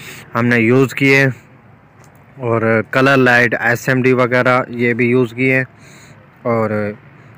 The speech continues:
ये जो है मेन जो है फट्टे लगे पड़े हैं स्टेज पर जाने के लिए।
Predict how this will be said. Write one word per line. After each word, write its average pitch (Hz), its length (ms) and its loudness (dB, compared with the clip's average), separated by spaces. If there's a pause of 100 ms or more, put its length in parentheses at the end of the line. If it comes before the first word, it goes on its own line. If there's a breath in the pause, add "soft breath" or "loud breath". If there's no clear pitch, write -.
(200)
ये 120 260 2
जो 117 140 -2
है 113 320 -2 (800 loud breath)
मेन 120 420 0
जो 110 100 -4
है 107 160 -2 (100)
फट्टे 127 240 -2
लगे 120 280 0
पड़े 131 200 0
हैं 131 400 -2
स्टेज 131 340 -2
पर 117 160 -2
जाने 107 280 -2
के 123 140 0
लिए। 131 240 2